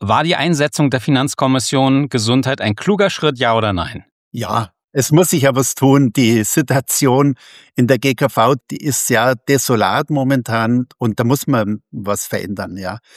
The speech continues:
Speaker 2: Wobei ich gleich vorweg sagen will, wir haben kein Einnahmenproblem, sondern ein Ausgabenproblem.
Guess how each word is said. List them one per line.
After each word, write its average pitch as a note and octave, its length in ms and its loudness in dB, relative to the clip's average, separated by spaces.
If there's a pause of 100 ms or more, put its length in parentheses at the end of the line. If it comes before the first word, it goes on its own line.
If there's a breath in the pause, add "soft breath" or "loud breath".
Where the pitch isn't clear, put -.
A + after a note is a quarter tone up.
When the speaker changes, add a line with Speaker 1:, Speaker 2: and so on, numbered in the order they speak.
(120 loud breath)
Speaker 2:
Wobei B2 300 0
ich - 100 -4
gleich C3 300 0
vorweg C3+ 400 0
sagen C#3+ 340 0
will, C3 400 -2
wir A#2 140 -2
haben A#2+ 220 0
kein G#2+ 200 -4
Einnahmenproblem, B2+ 1040 -2
sondern A2+ 380 -2
ein G#2 100 -2
Ausgabenproblem. G#2+ 1120 -4